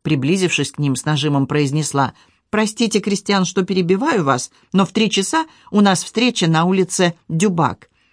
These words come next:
а это довольно далеко отсюда". Как это всегда бывает, отъезд одной пары разрушил компанию, и все стали разъезжаться, выражая на прощание желание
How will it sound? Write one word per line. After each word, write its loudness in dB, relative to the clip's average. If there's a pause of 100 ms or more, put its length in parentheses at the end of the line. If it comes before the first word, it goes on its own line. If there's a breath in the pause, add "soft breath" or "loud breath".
(120)
а 2
это 0
довольно 2
далеко 0
отсюда". -10 (1400)
Как 0
это 0
всегда 0
бывает, 0 (300 soft breath)
отъезд 0
одной 2
пары 2
разрушил 0
компанию, 0 (360 loud breath)
и 0
все -2
стали 0
разъезжаться, 0
выражая 2
на 2
прощание 0
желание 0